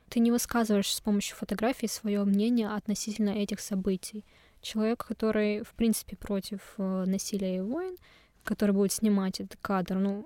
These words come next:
что он может сказать про это? Ну, вот люди друг друга убивают, посмотрите на это.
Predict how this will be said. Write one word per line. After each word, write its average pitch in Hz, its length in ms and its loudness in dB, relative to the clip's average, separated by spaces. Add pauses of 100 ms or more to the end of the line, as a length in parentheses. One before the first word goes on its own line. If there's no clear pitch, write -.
что - 240 -2
он 220 120 6
может 196 260 2
сказать 190 360 -4
про - 200 -6
это? 185 180 -8
Ну, 214 180 0
вот - 180 -2
люди 240 260 0
друг 196 200 -2
друга 226 280 2
убивают, 190 500 -2
посмотрите 196 600 -8
на 185 60 -6 (100)
это. - 160 -20